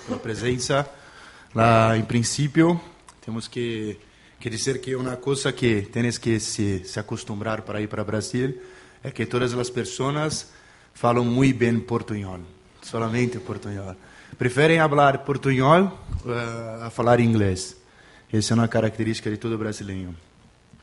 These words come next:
Y otra característica es que todos temos, hacemos mucho esfuerzo para entender o español. Entonces prefieren que, yo prefiero que o Vicente habla o español que o portuñol. <laughs> Eso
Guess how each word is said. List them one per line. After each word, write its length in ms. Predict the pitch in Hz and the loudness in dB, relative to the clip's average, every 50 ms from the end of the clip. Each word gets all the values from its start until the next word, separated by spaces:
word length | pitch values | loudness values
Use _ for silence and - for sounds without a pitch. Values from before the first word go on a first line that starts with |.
| _ - - | _ -6 0
Y 100 | 131 131 | 2 4
otra 200 | 135 135 131 123 | 4 4 2 2
característica 840 | - 127 123 123 - 123 123 131 151 156 - 165 147 165 165 160 165 - - - - - - - - | 2 2 2 2 0 -2 -2 -2 -2 -2 -4 -2 0 2 0 0 -2 -10 -20 -20 -20 -20 -12 -2 2
es 140 | 123 123 | 2 4
que 120 | 123 131 123 | 4 2 0
todos 420 | 123 - 151 160 165 160 147 - | 2 4 6 6 6 6 4 2
temos, 580 | - 147 139 139 135 135 123 - - - - - - - - - | 2 2 2 4 2 2 0 0 -4 -6 -8 -12 -16 -20 -10 -4
hacemos 360 | 117 113 117 135 143 135 117 | -4 0 0 2 2 2 2
mucho 560 | 131 135 156 156 - - 175 165 170 170 - - - - - - - - - _ - | 2 0 0 0 0 2 2 2 2 0 -4 -16 -20 -20 -20 -20 -20 -20 -20 _ 0
esfuerzo 800 | 120 120 120 - - - 147 160 170 160 - - 180 170 175 - - - - - - - - | 2 2 2 2 2 4 4 4 4 4 2 0 0 0 0 -2 -6 -12 -16 -16 -18 -16 -10
para 160 | - 120 120 135 | -6 -2 0 0
entender 560 | 135 120 - 123 120 117 123 123 120 120 120 - - | 0 0 -2 -2 0 2 2 2 2 2 -2 -4 -6
o 80 | 113 117 | -6 -6
español. 460 | 110 - - 117 107 101 95 92 82 82 - _ _ _ _ _ _ _ _ _ _ _ | -6 -6 -6 -8 -8 -8 -8 -10 -12 -16 -20 _ _ _ _ _ _ _ _ _ _ _
Entonces 180 | _ - 113 101 | _ -10 -6 -4
prefieren 420 | 117 117 - 127 127 135 143 139 | -2 -2 2 4 4 4 4 2
que, 440 | 139 - 131 127 123 113 107 - - - _ | 0 0 0 0 0 0 -2 -6 -12 -20 _
yo 80 | - 113 | -16 -12
prefiero 360 | - 120 113 - 147 147 143 | -10 -10 -6 -4 -4 -4 -2
que 100 | - 151 | -2 0
o 20 | 139 | 0
Vicente 460 | 139 131 - 143 135 131 127 135 127 | 0 2 2 4 4 4 6 8 8
habla 420 | 127 123 123 123 123 120 110 - - - - - - - - | 10 10 10 10 10 8 8 4 -2 -14 -18 -20 -14 -6 0
o 140 | 120 120 | 2 4
español 580 | 123 120 123 - 127 123 123 123 131 147 151 147 | 4 2 2 0 0 0 2 2 2 2 0 0
que 160 | - - 135 | 0 4 4
o 120 | 135 135 135 | 4 4 4
portuñol. 580 | 139 131 123 - 127 120 117 104 98 95 92 - - - | 2 0 0 0 -6 -8 -8 -8 -10 -12 -14 -16 -16 -12
<laughs> 160 | - - 170 143 | -10 -8 -6 -6
Eso 460 | 143 123 - - 135 127 120 107 | -6 -6 -6 -6 -6 -6 -6 -8